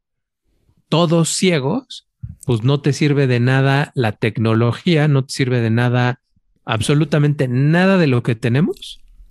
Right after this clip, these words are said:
porque pues no podemos ver. Y entonces, literalmente, regresamos a la época de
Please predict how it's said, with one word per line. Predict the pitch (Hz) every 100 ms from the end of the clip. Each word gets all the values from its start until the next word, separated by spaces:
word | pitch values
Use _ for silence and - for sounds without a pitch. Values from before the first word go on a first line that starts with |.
| _ - - -
porque | 113 113
pues | -
no | 143
podemos | 123 135 139 131
ver. | 196 - - _ _ _ _ _ _ _ - -
Y | - 131
entonces, | 123 120 143 127 147 131
literalmente, | 123 131 131 139 131 139 143 147 139 123 135 -
regresamos | 160 127 120 113 110 120 123 123
a |
la | 104 104
época | 104 117
de | 123